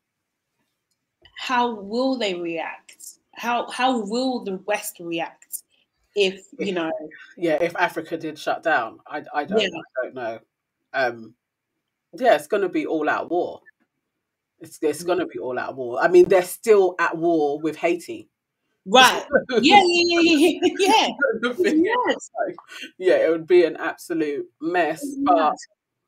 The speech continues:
Speaker 2: there's, there's
Speaker 1: And then
Speaker 2: still something to hope for. The,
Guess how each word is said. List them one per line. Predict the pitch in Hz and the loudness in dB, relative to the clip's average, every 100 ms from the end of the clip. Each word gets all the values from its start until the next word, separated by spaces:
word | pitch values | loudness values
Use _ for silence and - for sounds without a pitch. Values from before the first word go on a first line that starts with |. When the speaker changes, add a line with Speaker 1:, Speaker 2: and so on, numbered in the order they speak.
| _ _ - | _ _ -2
Speaker 2:
there's, | 170 160 160 160 - - _ _ _ _ - | 0 2 0 -2 -8 -20 _ _ _ _ -18
there's | - 285 | 0 4
Speaker 1:
And | 339 | 4
then | 330 | 4
Speaker 2:
still | 381 403 - 320 | 0 -2 -8 -12
something | - 311 - - - | -8 -8 -8 -12 -12
to | 160 | -10
hope | - 156 - | -6 -6 -8
for. | - 143 139 135 _ _ _ _ _ _ _ _ _ _ - | -8 -6 -6 -10 _ _ _ _ _ _ _ _ _ _ -8
The, | 196 | 4